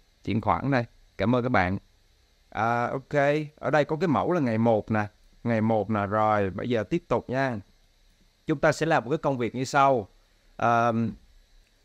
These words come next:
ờ, đầu tiên các bạn quay lại chat G P T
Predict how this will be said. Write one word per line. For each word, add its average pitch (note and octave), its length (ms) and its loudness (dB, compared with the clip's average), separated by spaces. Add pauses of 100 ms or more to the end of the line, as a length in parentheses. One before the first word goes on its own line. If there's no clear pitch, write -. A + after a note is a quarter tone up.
(640)
ờ, A#2 720 -2 (420)
đầu A#2+ 300 2
tiên D3 300 2
các E3 120 -2
bạn A2+ 400 0
quay C3+ 160 4
lại G2+ 260 0
chat E3+ 300 0
G C3+ 60 -6
P B2+ 200 -2
T C#3+ 60 -2